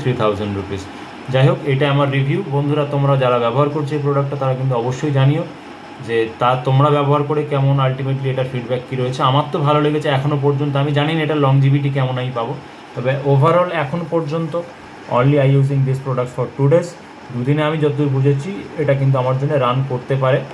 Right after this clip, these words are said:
And এটা প্রোডাক্টের quality and দাম is very similar and, uh, we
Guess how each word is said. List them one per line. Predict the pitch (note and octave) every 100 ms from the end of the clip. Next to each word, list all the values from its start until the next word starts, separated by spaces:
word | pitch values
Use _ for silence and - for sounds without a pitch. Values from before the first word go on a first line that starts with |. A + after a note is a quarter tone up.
| - - - -
And | B2 A2+ A2+ A2+
এটা | A2+ A2+ A#2 A2+ A2 A2 A2+ - -
প্রোডাক্টের | A#2+ A#2 A#2 - - A#2+ A#2+ - - - -
quality | A#2+ A#2+ A#2 A#2+
and | A2+
দাম | A2 A2 A2
is | G#2 - G2+
very | A2+ A#2 A2 F#2+ - - - - C3+ - - - - - -
similar | C3 C3 C#3 B2 A2
and, | G#2+
uh, | G2 F2+ - - - - B2+ A2+
we | A2+